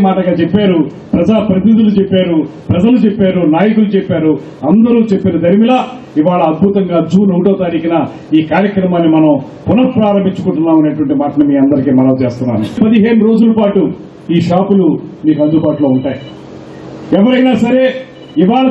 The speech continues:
తీసుకోలేకపోతే మరుసటి రోజు తీసుకోవడానికి, ఆ మరుసటి రోజు కూడా కుదరకపోతే ఇంకొక రోజు తీసుకోవడానికి, మీ ఖాళీ సమయాల్లో వెళ్లి తీసుకోవడానికి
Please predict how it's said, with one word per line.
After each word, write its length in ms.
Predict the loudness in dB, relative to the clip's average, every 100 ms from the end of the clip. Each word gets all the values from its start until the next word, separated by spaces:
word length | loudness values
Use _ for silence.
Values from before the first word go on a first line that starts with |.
| 0
తీసుకోలేకపోతే 800 | 0 2 2 2 0 0 0 0 -2 -6 -18 -8 -2
మరుసటి 300 | 0 0 2
రోజు 120 | 0 0
తీసుకోవడానికి, 640 | -4 -2 -2 -2 -4 -6 -10 -10 -20 -20 -10 -2
ఆ 40 | 0 2
మరుసటి 320 | 0 0 2
రోజు 120 | 0 2
కూడా 120 | 0 2
కుదరకపోతే 540 | 0 0 0 0 0 0 2
ఇంకొక 240 | 0 2 2
రోజు 120 | 0 0
తీసుకోవడానికి, 580 | -4 0 -2 -2 -4 -6 -10 -16 -20 -16 0
మీ 80 | 2 2 2
ఖాళీ 240 | 0 2 2
సమయాల్లో 400 | 2 2 2 2 2
వెళ్లి 180 | 2 2 2
తీసుకోవడానికి 680 | 2 2 2 2 0 0